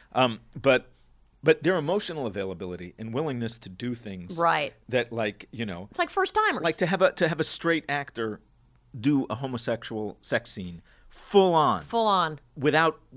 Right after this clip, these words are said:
Speaker 1: shying away from it,
Speaker 2: Right.
Speaker 1: without, you can't get American actors to do that
Speaker 2: You
Speaker 1: kind
Speaker 2: think
Speaker 1: of
Speaker 2: it's a
Speaker 1: stuff.
Speaker 2: nationality thing?
Speaker 1: Yeah, I think if, once you move out into Europe and stuff like that, people
Speaker 2: Just
Speaker 1: are
Speaker 2: the
Speaker 1: more
Speaker 2: less
Speaker 1: open.
Speaker 2: puritanical,
Speaker 1: Yeah.
Speaker 2: but hang up? Okay,
Speaker 1: Yeah.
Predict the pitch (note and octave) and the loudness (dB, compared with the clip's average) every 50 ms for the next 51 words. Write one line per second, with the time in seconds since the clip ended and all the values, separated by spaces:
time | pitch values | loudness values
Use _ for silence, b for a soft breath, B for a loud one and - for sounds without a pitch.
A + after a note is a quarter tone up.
0 | B2 - - - E3 C3+ C3+ C#3 C3 B2 A2+ G#2+ A#2 B2+ C3 - - C3 A#2+ A#2+ | -10 -6 -2 -2 0 0 0 0 0 0 0 2 2 2 0 0 -2 -4 -2 0
1 | A#2+ A#2+ B2 E3+ E3+ F#3 F#3 F3+ B2 A#2+ A2+ b b b b b _ _ _ F#3 | 0 0 -2 2 2 4 6 6 6 4 2 b b b b b _ _ _ -14
2 | G#3 - - A3+ G#3 F3+ C3 A#2 D3+ E3 - - A2 G2+ F#2+ F2+ F2 F2 - E2 | -12 -8 -8 -8 -8 -8 -8 -6 -6 -6 -6 -6 -10 -10 -8 -10 -10 -12 -14 -18
3 | C#2 C#2+ D2+ - _ - D#2+ - - - - - D2 - - - - A3+ A3+ - | -18 -18 -20 -20 _ -20 -20 -18 -18 -18 -18 -20 -18 -20 -20 -12 -10 -8 -4 -4
4 | G4 F4+ - - - C4 B3 B3+ B3+ B3+ - B3+ A3+ A3+ C4 D4+ E4 E4+ F#4 F#4+ | 0 0 0 0 0 0 0 2 0 0 -2 -2 -2 0 2 2 2 2 2 0
5 | - - - A3 G#3+ A3 G#3+ G#3 G3 F3 F3+ - F#3+ F#3 F#3 - - - - C3+ | -2 0 2 4 4 6 6 6 4 2 2 -2 -6 -8 -8 -10 -14 -10 -6 -6
6 | D3+ C#3+ - - B2+ B2 A#2+ A2+ A2 A2 - - - - F#2+ G2 G2+ F#2+ - G2+ | -6 -6 -6 -8 -6 -4 -4 -2 -2 -4 -6 -8 -14 -12 -10 -10 -10 -10 -12 -14
7 | F#2 - - G2 - - G2+ F#2 F#2 - G2+ F#2 - - - G#2 - G#2 G3+ G3 | -14 -10 -12 -12 -10 -10 -12 -12 -12 -12 -12 -12 -10 -12 -12 -10 -8 -8 -8 -8
8 | F3+ F#2 G#3 F3+ G#3 G#3+ G#3 - - F#3+ B3 A3 G#3 G3 - B3 A#3+ B3 B3+ C4 | -4 -4 -2 2 2 2 2 0 -2 0 2 2 2 2 0 0 0 0 0 0
9 | - C#4 C#4 D4+ - A#3 A3 D#3 B2 G3+ G3 A#3 A#3 A#3+ B3 B3+ C4 B3+ - - | 0 2 2 2 4 4 4 4 4 2 2 0 -2 0 0 -2 -2 -2 -4 -4
10 | - C#4+ D4 E4 F#4 F4 - F#4 G4 | -4 -2 0 2 4 4 4 2 0